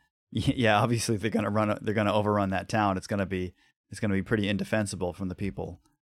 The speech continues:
But if it was, if the national border was open and the road access was open,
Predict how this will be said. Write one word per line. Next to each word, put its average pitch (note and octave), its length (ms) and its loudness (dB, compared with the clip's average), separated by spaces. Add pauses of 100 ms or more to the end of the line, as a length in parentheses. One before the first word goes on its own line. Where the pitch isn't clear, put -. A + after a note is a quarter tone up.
(240)
But A2+ 220 6
if G#2+ 140 -2
it A2+ 60 2
was, C3+ 400 2 (400)
if - 240 -2
the G#2 180 0
national A#2 420 0
border G2 480 0 (480)
was G2+ 220 -2
open G2 520 0 (380)
and G#2+ 120 -2
the G2 60 -2
road A#2+ 200 6
access G2+ 400 0
was F#2 140 -4
open, F2+ 420 -4